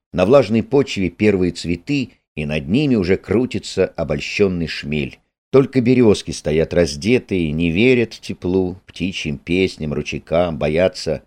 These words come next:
обманет их капризный май. "Пошли!" — поднимается Гурьяныч. "Ты, Пашка, круто не бери, уйми свою прыть, косогором веди.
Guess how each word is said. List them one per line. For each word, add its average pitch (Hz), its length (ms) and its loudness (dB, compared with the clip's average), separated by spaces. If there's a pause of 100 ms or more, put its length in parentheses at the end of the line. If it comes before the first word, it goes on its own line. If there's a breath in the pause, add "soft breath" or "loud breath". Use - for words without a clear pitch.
(160)
обманет 80 640 0
их 85 220 -6
капризный 76 560 -4
май. 67 340 -6 (680)
"Пошли!" — 92 760 2 (180)
поднимается 82 640 -2
Гурьяныч. 78 800 -2
"Ты, 123 260 4
Пашка, 113 840 6
круто 110 360 2
не 104 140 2
бери, 95 460 0 (280)
уйми 92 400 0
свою 98 320 0
прыть, 90 500 -2
косогором 95 600 2
веди. 82 400 -6